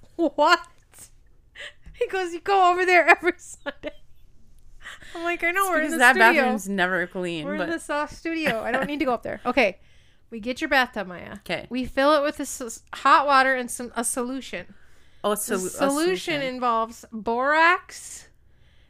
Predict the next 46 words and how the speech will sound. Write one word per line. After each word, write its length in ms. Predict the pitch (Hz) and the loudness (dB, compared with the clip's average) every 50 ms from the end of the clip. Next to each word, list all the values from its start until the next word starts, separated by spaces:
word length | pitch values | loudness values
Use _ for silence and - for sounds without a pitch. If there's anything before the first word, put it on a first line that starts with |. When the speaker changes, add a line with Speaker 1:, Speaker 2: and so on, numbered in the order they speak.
| - - | -20 -10
Speaker 1:
and 240 | _ 262 285 294 269 | _ -6 -6 -4 -6
some 180 | - - 285 | -6 -4 -2
other 240 | 285 277 262 247 240 | 0 2 2 2 0
stuff. 380 | 226 - - 208 180 - - - | -2 -2 -2 -2 -2 -2 -2 0
Speaker 2:
What's 220 | 254 339 - - | -2 -2 0 0
in 160 | 370 359 285 | -2 -2 -2
borax? 880 | 185 135 165 170 196 208 208 165 131 - 131 139 135 - - - - - | -2 -4 -2 0 4 6 6 6 4 4 0 -8 -12 -12 -12 -12 -12 -8
Speaker 1:
I 60 | - 320 | -4 -4
don't 80 | 330 | -2
know, 100 | 311 262 | -2 -2
but 100 | 214 226 233 | -4 -4 -8
you 100 | 240 - | -8 -8
can 100 | 269 277 | -6 -4
make 160 | 285 285 - | -4 -4 -6
slime 360 | - - 240 233 226 226 214 | -8 -2 0 0 0 0 -2
with 140 | 202 202 - | -6 -6 -6
it. 140 | - - - | -8 -8 -6
So 200 | - - 226 233 | -4 -4 -4 -4
we 180 | - 226 254 254 | -4 -6 -8 -6
could 160 | - 302 269 | -4 -6 -4
make 160 | 285 285 277 | -4 -6 -6
slime 400 | - - 277 262 262 254 254 247 | -6 -4 0 2 2 2 2 0
while 140 | 233 214 214 | -4 -6 -4
our 160 | 214 214 214 | -4 -4 -6
stuff 280 | - - - 233 226 - | -6 -4 -4 -4 -2 -2
is 140 | 226 202 | -8 -10
stripping. 460 | - - - 226 220 - 196 - - _ _ _ _ _ _ _ _ _ _ _ _ | -10 -10 -8 -8 -8 -8 -12 -14 -14 _ _ _ _ _ _ _ _ _ _ _ _
Maya, 340 | - 254 262 254 220 185 175 | 0 2 4 4 4 2 -2
we 140 | - 214 226 | -4 -6 -4
take 240 | - - 262 262 - | 2 2 2 4 6
our 160 | 302 302 302 | 6 6 4
linens 760 | 294 311 311 302 269 202 170 175 185 196 - - - - - _ _ _ _ _ _ _ _ _ _ _ _ _ _ _ | 4 2 0 0 0 -2 -6 -8 -14 -18 -20 -20 -20 -20 -20 _ _ _ _ _ _ _ _ _ _ _ _ _ _ _
and 300 | - 233 240 240 247 254 | -2 0 0 0 -2 -2
towels. 800 | - - 294 269 254 220 190 180 107 - - 196 - - - - - - - - - | 0 4 6 6 6 6 4 0 -4 -8 -10 -16 -18 -18 -18 -20 -20 -20 -20 -20 -16
Speaker 2:
Okay. 320 | - 180 160 151 165 180 - - _ _ _ _ _ - _ - _ _ _ | -14 -14 -14 -14 -14 -18 -20 -20 _ _ _ _ _ -20 _ -20 _ _ _
Speaker 1:
We 160 | - 247 254 | -6 -6 -6
put 340 | 254 - - - 320 320 - | 2 2 4 4 4 2 4
them 220 | 349 339 330 330 294 | 2 2 2 2 -2
in 240 | - 277 277 277 | -4 -4 -4 -4
there. 360 | 247 208 - - 87 - 196 - _ | -6 -6 -6 -8 -12 -16 -18 -18 _
Speaker 2:
Yeah. 260 | 196 185 165 147 143 143 | -12 -12 -10 -10 -8 -8
Speaker 1:
It's 120 | 240 - | -6 -4
our 140 | 254 247 233 | -2 -2 -2
cauldron, 560 | 226 - - 277 269 269 277 233 220 190 180 | -2 -2 0 2 2 2 0 -2 -6 -8 -6
our 180 | 180 190 214 220 226 | -4 -4 -4 -4 -4
witchy 640 | 226 254 269 - - - 320 320 320 330 339 - | -4 -6 -6 -6 -2 0 2 2 2 0 0 -4